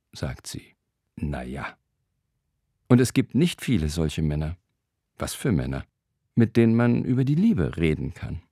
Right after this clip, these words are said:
Stimmt, ich bin auch nicht unbedingt einer, aber so gut kennt sie mich eben nicht. „Und du bist da ja sogar in doppelter Hinsicht ein Experte“, sagt sie.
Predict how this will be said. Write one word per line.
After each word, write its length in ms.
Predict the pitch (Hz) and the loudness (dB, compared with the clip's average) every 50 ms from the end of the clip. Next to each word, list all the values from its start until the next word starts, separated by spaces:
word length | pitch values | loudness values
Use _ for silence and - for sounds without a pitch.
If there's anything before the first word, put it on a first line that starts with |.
| _ _ _ _ _ _ _ _ _ _ _ _ _ _ _ _ _ _ _ _ _ _ _ _ _ _ _ - | _ _ _ _ _ _ _ _ _ _ _ _ _ _ _ _ _ _ _ _ _ _ _ _ _ _ _ -14
Stimmt, 400 | - - - 185 98 - - - | -6 -2 0 2 2 2 0 -4
ich 200 | 104 101 - - | -6 -6 -2 -2
bin 180 | - 151 - | -2 -2 -2
auch 260 | - - 87 73 - | -2 -2 -4 -2 -2
nicht 240 | - - - - - | -4 -6 -6 -6 -8
unbedingt 560 | - - - 65 - - - 60 60 - - | -8 -6 -4 -4 -6 -6 -6 -8 -8 -8 -10
einer, 340 | - 82 71 67 76 73 - | -8 -6 -4 -2 -2 -2 -2
aber 200 | 85 80 95 87 | 0 2 2 0
so 240 | 85 87 107 117 127 | 2 2 0 0 0
gut 300 | 127 135 127 131 135 - | 0 -2 -4 -6 -6 -4
kennt 220 | - 117 113 113 | -2 -2 -2 -2
sie 100 | - - | -2 -4
mich 180 | 139 131 127 117 | -4 -4 -2 -4
eben 280 | 117 - 123 135 143 135 | -4 -2 -2 0 0 0
nicht. 420 | - - - - - - - _ _ _ _ _ _ _ _ _ _ _ _ _ _ _ _ _ _ _ _ _ _ _ _ _ _ _ _ _ _ _ | 0 -2 -4 -8 -16 -18 -20 _ _ _ _ _ _ _ _ _ _ _ _ _ _ _ _ _ _ _ _ _ _ _ _ _ _ _ _ _ _ _
„Und 260 | 110 110 101 87 - | 2 2 2 2 2
du 80 | 98 | 0
bist 360 | 87 71 101 98 90 - - 104 | 2 2 0 0 0 0 0 2
da 80 | 90 | 2
ja 200 | 85 82 80 76 | 4 4 2 2
sogar 320 | 71 76 73 - 76 73 65 | 0 -2 -2 0 -2 -2 -2
in 80 | - | -2
doppelter 340 | - 98 98 - 80 71 65 | -2 -2 -2 -2 -2 -4 -4
Hinsicht 480 | - 62 65 65 - - 64 - - - | -4 -4 -8 -8 -8 -10 -10 -8 -6 -6
ein 100 | - 67 | -6 -6
Experte“, 640 | - - - - - 85 62 - - - 76 73 - _ _ _ _ _ _ _ _ _ _ _ | -6 -8 -10 -8 -6 -6 -6 -6 -6 -10 -10 -12 -12 _ _ _ _ _ _ _ _ _ _ _
sagt 320 | - - 67 65 - - | -6 -6 -6 -6 -8 -12
sie. 240 | - - - - | -14 -14 -12 -14